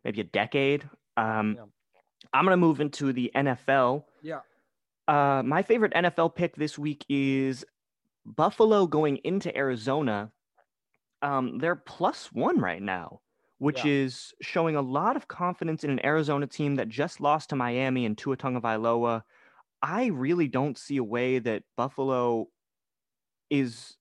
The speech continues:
Speaker 1: the underdog in this ball game, but Vegas has it that way. So the money line is at plus one fifteen right now.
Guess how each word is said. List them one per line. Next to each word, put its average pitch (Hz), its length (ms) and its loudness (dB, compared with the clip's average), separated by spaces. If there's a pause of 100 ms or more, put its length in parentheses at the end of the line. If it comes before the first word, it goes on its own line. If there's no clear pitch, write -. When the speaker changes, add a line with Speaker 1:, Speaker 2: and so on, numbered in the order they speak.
Speaker 1:
the 117 240 -6
underdog 220 540 2
in 151 80 0
this 123 140 -2
ball 131 220 4
game, 214 180 0
but 143 120 -4
Vegas 123 320 -2
has 165 240 -2
it 175 100 -4
that 175 160 0
way. 165 240 -2
So 120 280 -2
the 110 320 0 (320)
money 143 180 0
line 147 220 0
is 127 100 -2
at - 100 -6
plus - 260 -4
one 123 140 -2
fifteen 135 420 -6
right 143 180 -2
now. 139 260 -4